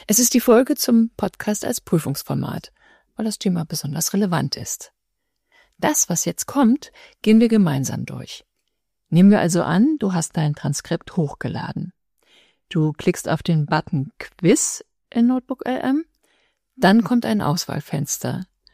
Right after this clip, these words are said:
Du kannst die Zahl der Fragen auswählen, Standard sind zehn, und den Schwierigkeitsgrad der Abfrage. Bei mir Mittel. Im Chatfenster kannst du noch Hinweise zum Thema geben.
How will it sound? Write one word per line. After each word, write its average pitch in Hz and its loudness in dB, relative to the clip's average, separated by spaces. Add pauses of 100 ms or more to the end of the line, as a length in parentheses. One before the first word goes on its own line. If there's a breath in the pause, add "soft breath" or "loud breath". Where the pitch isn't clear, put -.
(180)
Du 202 -4
kannst 320 4
die 262 2
Zahl 254 0
der 233 2
Fragen 247 0
auswählen, 202 0 (360)
Standard 143 -2
sind 135 -4
zehn, 220 4 (540 loud breath)
und 320 2 (160)
den 262 2
Schwierigkeitsgrad - -2
der - -4
Abfrage. - -8 (680)
Bei 147 0
mir 175 2 (200)
Mittel. - -4 (640)
Im 175 4
Chatfenster 262 2
kannst 226 2
du 196 2
noch 170 0
Hinweise 185 4
zum 196 -2
Thema 151 0
geben. - -6